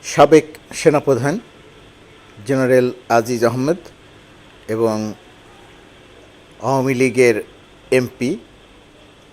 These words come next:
আনোয়ারুল আজিম আনার, যিনি কলকাতায় গিয়ে নির্মমভাবে হত্যাকাণ্ডের শিকার হয়েছেন। একজন হত্যাকাণ্ডের শিকার হয়েছেন, আরেকজনকে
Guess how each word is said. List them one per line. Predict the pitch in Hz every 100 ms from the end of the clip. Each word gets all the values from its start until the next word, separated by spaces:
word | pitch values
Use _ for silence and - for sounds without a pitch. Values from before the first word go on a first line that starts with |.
| - - - - - - - - - -
আনোয়ারুল | 123 127 123 120 117 110 -
আজিম | 110 110 101 98 - - - -
আনার, | 110 95 78 - - - - - - - - - - - 101 95
যিনি | 110 104 101 98 - - -
কলকাতায় | - 123 120 110 110
গিয়ে | 90 107 196
নির্মমভাবে | 170 123 117 107 101 110
হত্যাকাণ্ডের | 160 131 113 98 92 90
শিকার | - 87 82
হয়েছেন। | - - - - - - - - - - - - - - -
একজন | 113 113 131
হত্যাকাণ্ডের | 123 - 143 143 139
শিকার | 143 - 143 127
হয়েছেন, | 147 143 208 233 -
আরেকজনকে | 113 117 104 110 131 127 165